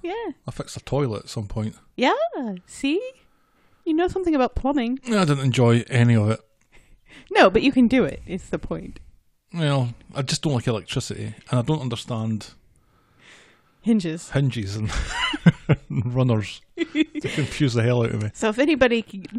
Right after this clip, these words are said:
Speaker 1: <laughs> lend us a hand.
Speaker 2: <laughs>
Speaker 1: Ah.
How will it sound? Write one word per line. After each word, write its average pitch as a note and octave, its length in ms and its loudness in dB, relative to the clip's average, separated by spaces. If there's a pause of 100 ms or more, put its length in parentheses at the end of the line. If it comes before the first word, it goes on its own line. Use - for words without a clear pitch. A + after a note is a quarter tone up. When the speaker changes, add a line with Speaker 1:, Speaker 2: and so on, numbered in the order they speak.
(140)
Speaker 1:
<laughs> - 260 0
lend C#4+ 240 6
us C#4 140 0
a C#4 80 0 (280)
hand. - 320 -4 (240)
Speaker 2:
<laughs> - 300 -2 (1900)
Speaker 1:
Ah. A3+ 760 2